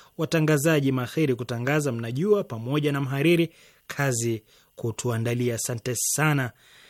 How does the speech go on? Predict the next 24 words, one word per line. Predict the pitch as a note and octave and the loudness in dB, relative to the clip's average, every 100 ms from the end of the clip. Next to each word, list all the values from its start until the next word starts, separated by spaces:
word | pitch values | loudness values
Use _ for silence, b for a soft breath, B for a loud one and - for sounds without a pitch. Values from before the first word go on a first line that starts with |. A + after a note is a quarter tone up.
| B B B B B B | B B B B B B
Yazid | D3 C3 C#3 C3 | 2 4 6 6
huyo | A#2+ A#2+ A#2 C#3 - A#2 | 6 4 2 0 -6 -8
akiwa | A2+ - A#2+ A2+ G#2+ - | -6 -2 0 0 -4 -8
Tanga, | - A#2 A2 | -6 -4 -4
Tanzania, | A2+ G#2+ A#2+ C#3 C#3 - | -4 -2 -2 -2 -4 -6
kwa | - A2+ A2 G#2+ A#2+ | -4 -4 -4 -6 -6
ubeti | A#2 G#2+ G#2+ | -6 -4 -4
huo. | B2+ A2+ | -2 -2
Asante | G#2 F3+ E3+ | 0 0 0
sana | F#3 F3+ D#3 | 2 2 2
pia | D#3 C3 A2+ - _ | 4 2 0 -12 _
Profesa | C#3 C3 C#3+ B2+ C3+ C3 A#2 | -6 -4 -2 0 0 -2 -4
Ali | C3+ C3+ B2+ | -4 0 0
Magema | B2 B2+ D#3+ D3+ - B B B B B | 0 2 4 2 -2 B B B B B
ukiwa | C3 A#2 C3 B2 | -8 -2 -2 -2
hapo | B2 A#2+ A#2+ | -2 -4 -4
mtaa | A#2 C3 B2+ | -4 -2 -2
wa | A#2+ | -2
Madinatu | A#2+ B2 A#2 A#2+ | 0 -2 -2 -4
Zahra | G#2 A#2 A2 A#2 C#3 F3+ - _ _ _ _ _ _ _ _ _ - | -2 -2 -2 -2 -2 -4 -10 _ _ _ _ _ _ _ _ _ -8
huko | C3+ B2+ | -4 -2
huko | B2 C3 B2+ | -2 -2 -4
Tanga, | C3+ B2+ | -2 -2
Tanzania. | A#2 A#2 A#2 B2+ C#3 | -4 -4 -2 0 0